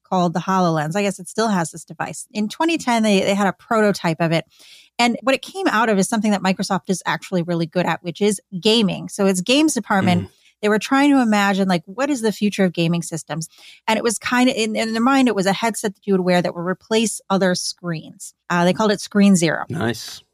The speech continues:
Speaker 1: So they had a prototype in twenty ten, and then they debuted the HoloLens in twenty fifteen. They had this demonstration at E three where they demoed how you could use it to play Minecraft.
Speaker 2: Mm-hmm.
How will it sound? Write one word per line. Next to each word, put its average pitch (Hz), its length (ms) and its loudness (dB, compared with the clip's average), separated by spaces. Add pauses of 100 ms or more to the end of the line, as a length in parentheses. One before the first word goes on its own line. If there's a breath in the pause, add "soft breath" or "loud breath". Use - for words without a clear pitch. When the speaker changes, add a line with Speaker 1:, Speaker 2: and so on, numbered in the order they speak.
(120)
Speaker 1:
So - 100 -8
they 196 80 0
had 202 100 4
a 185 40 2
prototype 220 640 0
in 180 100 -2
twenty 175 260 -2
ten, 233 480 0 (480 soft breath)
and 180 140 0
then 175 160 2
they 175 140 2
debuted 185 420 2
the 226 60 2
HoloLens 185 580 2
in 175 60 -4
twenty 175 260 -2
fifteen. 185 840 2
They 185 140 2
had 180 360 0
this 190 160 -2
demonstration 180 600 0
at 175 140 0
E 170 140 -2
three 165 380 0 (100)
where 220 140 2
they 226 120 4
demoed 208 520 2
how 214 260 0
you 233 180 -2
could 196 140 -8
use 202 360 0
it 185 180 0
to - 120 -8
play 170 340 0
Minecraft. 220 600 0
Speaker 2:
Mm-hmm. 101 460 -4